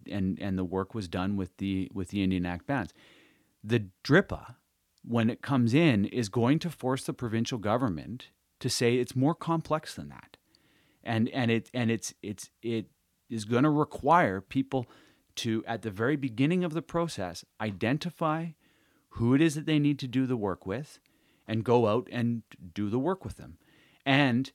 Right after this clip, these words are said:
rather than say that some colonial government establishes who they have to do the work with, they say to the First Nations, the Indigenous people on the ground,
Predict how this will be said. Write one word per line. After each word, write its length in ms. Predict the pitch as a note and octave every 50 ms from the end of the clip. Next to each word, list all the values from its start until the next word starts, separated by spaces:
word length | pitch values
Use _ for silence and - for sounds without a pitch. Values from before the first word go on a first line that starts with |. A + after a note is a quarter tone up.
| _ _ _ _ _ _
rather 340 | - A#2 A2+ A2+ C3 C#3 D3
than 220 | B2+ A2+ A#2 A2+ G#2+
say 460 | - - A#2+ A2 G#2 G2 F#2 F2+ G#2 _ _
that 160 | - G#2 F2+
some 580 | - - - B2 A2+ A2 G#2+ G#2 G2+ G2 F#2+ G2 _ _ _ _ _ -
colonial 460 | - F#2 G2+ G#2 G#2+ A2 G#2+ F#2+ F2
government 600 | F2 G#2+ B2+ C#3 D3 C3 G#2 F#2+ F#2+ G#2 A2 - - _ _ _ _ _ _ _ _ _ _
establishes 760 | - - - - G#2+ A2 D3+ D#3+ G3 D#3 - - F#2+ D#2+ - - -
who 160 | - A#2+ A2
they 140 | F#2 F2+ E2+
have 220 | D#2+ F#2 F2+ -
to 80 | - -
do 160 | D#2+ F2+ F2
the 80 | D#2 D#2
work 300 | D2 - C2+ C#2+ - -
with, 240 | G2+ C3+ D3 _ _ _ _ _ _
they 60 | A#2+
say 140 | A#2+ - D3+
to 60 | C#3
the 80 | C#3 C3
First 280 | - - C3+ A#2 - -
Nations, 500 | A#2 A2+ G#2+ - - A2 G#2+ A2 G2 -
the 140 | F#2+ G#2
Indigenous 420 | G2+ G2+ G2 A2+ A2 G#2+ B2+ A#2 -
people 320 | - - A2 G2+ - G2+
on 120 | G#2 G2+ G2
the 60 | F#2+
ground, 360 | - F2+ E2 D#2+ F2 E2+ -